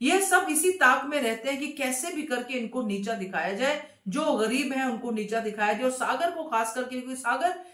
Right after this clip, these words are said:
गरीब होते हुए भी पढ़ कैसे सकता है, lawyer कैसे बन सकता है,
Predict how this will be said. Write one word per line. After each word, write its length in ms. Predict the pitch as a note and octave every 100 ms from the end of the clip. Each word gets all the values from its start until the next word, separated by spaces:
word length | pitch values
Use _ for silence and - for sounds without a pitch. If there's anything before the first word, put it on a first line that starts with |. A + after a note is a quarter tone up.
| _ G3
गरीब 340 | A#3+ D#4+ F#4+
होते 240 | F#4 F#4
हुए 200 | F4+ F4+
भी 100 | F4
पढ़ 320 | F#4 D#4 D#4+ C#4+
कैसे 240 | B3+ B3+
सकता 300 | A#3+ G3+ B3
है, 100 | A#3
lawyer 260 | A3 B3 A#3
कैसे 260 | F3+ E3+
बन 180 | F3 E3+
सकता 320 | - - -
है, 260 | C3+ -